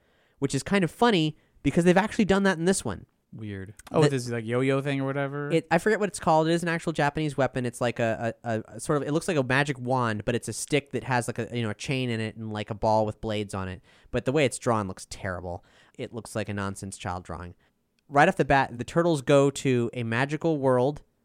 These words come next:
Speaker 1: underneath, between the lines of New York City, and there they find a bunch of magic weapons after their regular weapons get destroyed, and that's what they have now. They have these glowing magic power weapons.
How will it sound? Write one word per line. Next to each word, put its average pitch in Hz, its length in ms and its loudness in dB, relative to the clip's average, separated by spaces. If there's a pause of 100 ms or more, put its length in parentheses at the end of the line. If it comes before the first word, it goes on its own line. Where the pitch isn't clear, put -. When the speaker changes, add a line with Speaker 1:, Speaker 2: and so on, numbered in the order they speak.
Speaker 1:
underneath, 151 440 4
between 143 640 0 (320)
the 139 140 4
lines 131 420 4
of 127 300 6
New 131 80 4
York 131 180 4
City, 120 400 2 (440)
and 123 160 0
there 131 260 8
they 127 120 4
find 123 640 2
a 110 480 -2
bunch 127 320 0
of 110 100 -4
magic 113 380 -2
weapons 107 520 0
after 113 220 -2
their 104 180 2
regular 117 320 2
weapons 107 300 -2
get - 140 -6
destroyed, 117 580 2
and 101 320 -6
that's 107 220 0
what 104 40 -8
they 101 60 -4
have 95 240 -2
now. 90 160 -10
They 92 60 -8
have 98 160 -6
these 101 120 -6
glowing 110 400 2
magic 98 360 -4
power 101 280 -2
weapons. 92 400 -4